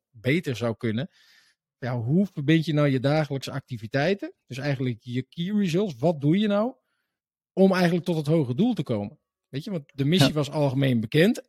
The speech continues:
Speaker 1: <clears throat> maar waarom jij bepaalde procedures moet volgen, ik noem maar wat, ja, dat kan op de vloer of de werkvloer, zeg maar, heel raar aanvoelen als jij dat, dat verband dus mist. Nou, en ik denk dat dat een van de belangrijkste redenen is waarom, eh,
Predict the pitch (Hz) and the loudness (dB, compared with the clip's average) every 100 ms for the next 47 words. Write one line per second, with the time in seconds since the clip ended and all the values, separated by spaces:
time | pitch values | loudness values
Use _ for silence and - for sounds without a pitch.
0 | - 233 160 135 147 143 160 143 143 143 | 2 4 2 2 2 4 4 4 2 4
1 | 147 123 - 143 139 117 143 131 117 143 | 2 0 -2 0 0 -2 -2 -4 -2 -2
2 | 185 151 135 123 - 135 107 117 175 _ | -2 0 0 0 0 0 0 -4 -10 _
3 | 110 117 95 95 139 _ _ _ _ _ | -6 -2 -2 -4 -6 _ _ _ _ _
4 | _ 113 139 - 160 151 131 - 143 - | _ -6 -6 -4 0 0 -2 -4 -6 -6
5 | 135 107 139 180 170 127 _ 131 - 127 | -8 -4 0 2 2 -2 _ -16 -12 -6
6 | 127 185 - 135 117 123 131 165 127 123 | -4 -4 -6 -6 -4 0 0 0 0 0
7 | 139 117 117 147 175 110 107 147 165 139 | 0 -2 -4 -4 -4 -4 -6 -6 -2 -2
8 | 123 - _ 123 - 117 180 233 170 117 | -4 -6 _ -12 -10 -4 -2 -2 -2 -2
9 | 135 110 - _ _ _ _ _ _ - | -2 -2 -8 _ _ _ _ _ _ -10
10 | - 107 107 123 117 110 127 - 120 110 | -8 -6 -4 -4 -4 -4 -6 -6 -8 -6
11 | 113 127 127 127 123 - 117 127 120 123 | -4 -2 0 0 -2 -4 -4 -2 -2 -2
12 | 117 107 117 117 113 113 113 110 113 113 | -6 -6 -4 -4 -4 -4 -4 -4 -6 -8